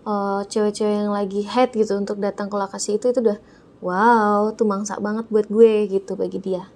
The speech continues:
Itu kurang lebih seperti itu, teman-teman. Jadi, biasanya bulu dari sosok Maria Ben ini tuh digunakan oleh orang-orang oknum tak bertanggung jawab untuk ilmu kesaktian, teman-teman.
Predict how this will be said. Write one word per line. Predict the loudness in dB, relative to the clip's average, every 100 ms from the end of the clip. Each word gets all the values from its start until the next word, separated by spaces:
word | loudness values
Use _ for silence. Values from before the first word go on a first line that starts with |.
| _ -20 -20 -20 -20 0
Itu | 4 6
kurang | 6 4
lebih | 2
seperti | 2 4 4
itu, | 4
teman-teman. | -4 -4 -4 -4 -8 -14 -20 -20 -20 _ -20 _ 6
Jadi, | 8 8 4 2 -16 0
biasanya | 6 6 6 2 2 0 -8 -14 -2
bulu | 4 6
dari | 8 6 4 0
sosok | -4 -2
Maria | 0 2 2
Ben | 2 2
ini | 0 0
tuh | -2 -2
digunakan | 2 2 2 0 -2
oleh | 0 0 -2 -6 -20 -20 -20 -20 -20 -20 -4 2
orang-orang | 2 2 2 4 2 0 -2
oknum | 0 2 2 2 0
tak | -2 0
bertanggung | 0 2 2 2 6
jawab | 6 6 4 2 2 -10 -20 -2 2
untuk | 4 4 2
ilmu | 0 0
kesaktian, | -4 -6 -8 0 0 2 -2
teman-teman. | -4 -4 -6 -8